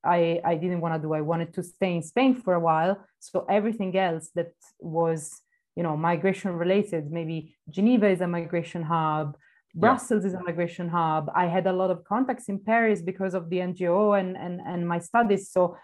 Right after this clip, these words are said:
Speaker 1: I didn't wanna move to the cities. I didn't wanna go back to the so-called field,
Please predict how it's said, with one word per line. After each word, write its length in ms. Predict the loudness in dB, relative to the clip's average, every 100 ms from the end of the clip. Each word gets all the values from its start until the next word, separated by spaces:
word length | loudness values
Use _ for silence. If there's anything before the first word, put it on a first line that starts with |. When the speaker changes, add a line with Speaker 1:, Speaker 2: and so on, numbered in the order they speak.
| -8
Speaker 1:
I 140 | 0 0
didn't 220 | 2 2
wanna 160 | 2 0
move 260 | -2 -4 -8
to 80 |
the 100 | -6
cities. 600 | -6 -2 0 0 -2 -6 -2
I 140 | 0 2
didn't 240 | 0 0
wanna 220 | -2 -6
go 180 | -4 -4
back 260 | -2 -6 -8
to 120 | -8
the 300 | -4 -2 -2 -4 _ _ _
so-called 600 | -14 0 0 0 -4 -4
field, 520 | -2 4 4 4 2